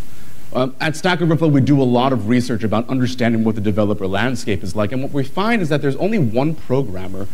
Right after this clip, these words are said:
for every five jobs that exists. There aren't enough programmers to fill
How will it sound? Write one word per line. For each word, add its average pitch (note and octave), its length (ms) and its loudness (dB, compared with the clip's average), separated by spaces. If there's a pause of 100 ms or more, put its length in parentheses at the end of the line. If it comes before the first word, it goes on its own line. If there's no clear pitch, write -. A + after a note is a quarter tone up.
(160)
for - 140 2
every A#2 180 0
five A#2+ 640 0
jobs G2+ 400 0
that F2+ 100 -2
exists. - 600 0 (400)
There D#3 240 6
aren't F3+ 320 0
enough B2 420 2
programmers G#2 600 0
to G2+ 80 0
fill G#2+ 200 0